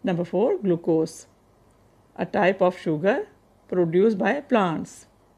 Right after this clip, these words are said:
Number five, oxygen, a gas that plants give out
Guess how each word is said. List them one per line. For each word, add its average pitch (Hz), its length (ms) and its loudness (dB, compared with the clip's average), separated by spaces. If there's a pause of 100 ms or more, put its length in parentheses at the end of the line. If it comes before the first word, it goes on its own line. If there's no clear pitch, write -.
(340)
Number 180 220 -2
five, 180 420 -2 (120)
oxygen, 175 720 -4 (800)
a 170 120 0
gas 165 460 -2 (1000)
that 170 320 0
plants 165 360 -2
give 170 180 0
out 190 360 -2